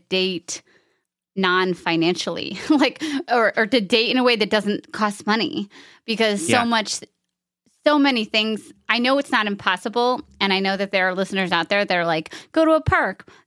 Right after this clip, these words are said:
Speaker 1: n-, you know, watch a movie at home." Like, yes, there are a thousand options, <laughs> but the
Speaker 2: Yeah.
Speaker 1: dating world does not present itself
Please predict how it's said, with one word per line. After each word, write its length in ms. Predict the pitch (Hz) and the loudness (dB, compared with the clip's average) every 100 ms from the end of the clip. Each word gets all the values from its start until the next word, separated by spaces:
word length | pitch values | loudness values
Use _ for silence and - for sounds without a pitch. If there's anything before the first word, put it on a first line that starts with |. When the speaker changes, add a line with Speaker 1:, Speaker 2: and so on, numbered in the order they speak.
| - | -2
Speaker 1:
n-, 180 | 277 277 | 0 2
you 120 | 294 | 2
know, 120 | 294 | 2
watch 220 | 285 302 320 | 2 2 4
a 40 | |
movie 260 | 320 302 302 | 4 4 4
at 60 | |
home." 180 | 330 233 | 4 2
Like, 280 | - 220 214 | 0 0 2
yes, 220 | 247 - | 0 0
there 160 | 220 202 | 0 2
are 220 | 202 - | 0 0
a 60 | 202 | -2
thousand 360 | 202 185 185 185 | 2 0 2 2
options, 580 | 170 165 233 254 269 | 2 0 0 2 2
<laughs> 680 | 294 - - - - - - | 0 0 -6 -18 -18 -20 -4
but 180 | 254 - | -2 2
the 460 | 233 208 202 190 - _ _ - | 2 4 4 2 -2 _ _ -4
Speaker 2:
Yeah. 60 | |
Speaker 1:
dating 360 | 208 285 277 262 | 0 2 4 4
world 240 | 240 233 | 2 2
does 140 | 220 214 | 0 0
not 220 | 208 - | 0 -2
present 440 | - 220 170 185 220 | -4 -2 -2 -2 -4
itself 400 | - 233 220 | -2 -2 -2